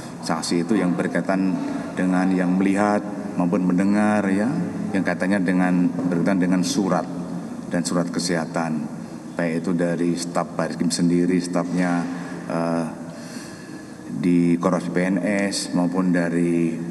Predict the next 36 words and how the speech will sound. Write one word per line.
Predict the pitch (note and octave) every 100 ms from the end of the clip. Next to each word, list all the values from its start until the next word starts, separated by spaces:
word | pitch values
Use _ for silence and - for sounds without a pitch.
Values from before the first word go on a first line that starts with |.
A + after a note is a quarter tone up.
| - - - - -
rumah | F#2 F2
sakit, | E2+ G2+ F#2 F2+ G2 G2 F2+ -
ya, | F2 A2+ C#3 - -
dan | F2
kemudian | F2+ G2+
juga | F2 E2+ G2+ G2+ F#2
dari | F2 F2 E2+ E2+ F2 F2 E2 F2 F2 F2 F2 - -
instansi | G2 F2 E2+ F#2
lain | F2+ F#2
juga | E2+ F2+ D#2+
ada |
yang | E2 D#2+
kita | E2 E2
periksa, | D#2+ D#2 - D2+ - -
ya. | - - - - - - - - - -
Itu | G#2
ada | F#2 F2
sembilan | E2+ E2 E2 E2
belas, | G#2+ D#3 - - -
dan | F#2 F2+
kemudian | F#2 F#2 E2+ F#2 G#2+ G#2 G2+ -
ada | G2 E2 F2+ F2 F2 E2 D#2 - - - - - - - - -
ahli | E2 G#2
juga | A2+ G#2+ F#2
udah | E2
kita | D#2 E2+ E2+ E2+
lakukan | D2+ F2+ E2
pemeriksaan, | E2+ E2 E2 E2 E2 F2+ A#2 E3+ - - - - E2+
itu | D#2+ F2+
dari | E2+ E2+ E2+ E2+ E2 D#2+ D2
Cyber | - E2 E2+ F#2
dan | E2 E2+ F2
Inavis, | E2+ E2 D#2+ F2 - -
ya, | - D2
di | C#2+
sana. | D2+ C#2+ C#2 - -